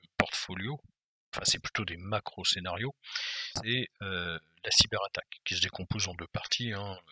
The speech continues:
Une partie, euh, destruction du système d'information par,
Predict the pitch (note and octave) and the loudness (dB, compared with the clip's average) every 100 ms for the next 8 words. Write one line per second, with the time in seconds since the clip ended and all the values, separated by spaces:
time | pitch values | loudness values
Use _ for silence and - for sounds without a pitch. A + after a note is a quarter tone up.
0 | - - - - F#2+ F#2 G2 G#2 - G2+ | -20 -18 -18 -14 -8 -2 -2 0 -4 -4
1 | F#2 E2 - _ - _ _ - - - | -4 -6 -10 _ -20 _ _ -20 -8 -8
2 | F2+ - - - - - A2 G2+ G2 - | 0 4 4 4 2 2 0 -4 -2 -2
3 | F#2+ F#2 F#2 F#2+ F#2 F2+ - D3 A#2+ G2 | -2 -4 0 0 4 4 4 2 -4 -6